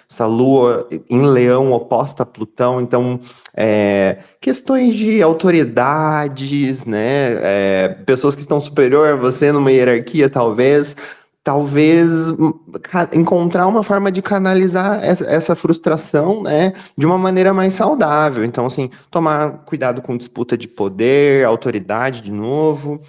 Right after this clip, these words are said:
É, a gente pode,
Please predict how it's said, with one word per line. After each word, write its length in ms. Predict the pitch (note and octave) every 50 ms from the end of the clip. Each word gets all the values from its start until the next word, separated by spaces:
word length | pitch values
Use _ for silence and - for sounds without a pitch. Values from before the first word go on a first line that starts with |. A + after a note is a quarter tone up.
| - - - - - -
É, 840 | A2+ A2+ A#2 A2+ A2+ A2+ A2+ A2+ A2 A2 A2 G#2+ G2+ G2+ - - -
a 100 | - B2+
gente 220 | B2+ C#3 C#3 C#3 -
pode, 800 | - C3+ C3 C#3 C3+ C3+ C#3 C3+ C3+ C#3 C#3 C3+ C3 - -